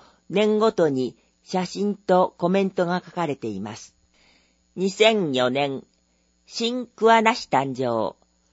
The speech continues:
十二月六日に旧桑名市、長島町、多度町が合併し、調印式が行われました。これにより、人口十三万四千八百五十六人、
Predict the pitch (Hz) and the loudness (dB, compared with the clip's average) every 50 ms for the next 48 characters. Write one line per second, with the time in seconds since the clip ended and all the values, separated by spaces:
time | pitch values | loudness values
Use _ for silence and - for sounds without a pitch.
0 | _ _ _ _ _ _ _ _ _ _ _ - 190 233 247 247 247 247 233 226 | _ _ _ _ _ _ _ _ _ _ _ -4 -2 0 0 0 0 2 2 2
1 | 233 233 226 214 214 226 220 214 - 214 202 202 196 190 190 196 190 _ _ _ | 2 2 -2 -2 0 0 0 0 2 2 2 2 2 2 0 -2 -4 _ _ _
2 | _ - - 247 247 240 202 165 - - - 180 185 202 202 196 190 196 202 - | _ -10 -6 -2 2 2 2 2 0 -2 -4 0 2 2 4 4 2 0 -2 -4
3 | - - - - _ _ _ _ 147 165 180 185 214 247 - - 220 208 220 220 | -8 -12 -12 -14 _ _ _ _ -2 0 2 2 0 0 -2 -2 0 0 0 0
4 | - - 156 131 113 95 - - _ _ _ - 196 190 208 262 262 - 220 202 | 0 2 2 4 4 4 2 -2 _ _ _ -6 0 2 2 2 4 4 4 6
5 | 160 135 135 135 127 135 131 131 - _ 156 156 156 - - 156 147 127 - - | 6 4 2 0 -2 -2 -4 -6 -4 _ 0 0 0 0 -2 -4 -4 -4 -4 -2
6 | - 190 208 214 226 220 214 208 - - - - 135 135 127 123 123 - 139 135 | 0 4 4 4 4 2 0 -4 -6 -10 -10 -6 -2 0 2 2 0 0 -2 -2
7 | 127 120 120 117 120 110 113 117 - - - _ - - - _ _ _ _ _ | 0 -2 -2 -2 -2 -4 -6 -8 -10 -14 -10 _ -8 -8 -8 _ _ _ _ _
8 | _ _ _ _ _ _ _ _ _ _ _ _ _ _ 247 247 262 269 262 254 | _ _ _ _ _ _ _ _ _ _ _ _ _ _ 4 4 4 4 4 2
9 | 262 262 262 247 226 240 240 254 - _ _ _ _ _ - 165 208 214 226 - | 0 0 0 0 0 -2 -6 -8 -12 _ _ _ _ _ -8 -6 -6 -6 -6 0
10 | - 202 208 196 196 196 170 127 113 151 208 240 233 - 247 220 214 214 208 208 | 2 4 6 6 6 6 4 2 2 0 0 0 0 2 2 2 2 2 2 2
11 | 202 190 165 139 127 - - 151 180 214 247 233 - 254 233 202 196 185 170 - | 2 2 0 -2 -4 -4 0 2 4 4 4 4 2 2 2 2 0 0 -2 -2
12 | - _ 147 143 - - 131 135 143 143 143 147 175 190 180 180 170 170 170 156 | -2 _ -4 -4 -4 -4 0 2 2 2 2 0 -2 0 0 0 0 0 -2 -4
13 | 139 107 - | -4 -6 -8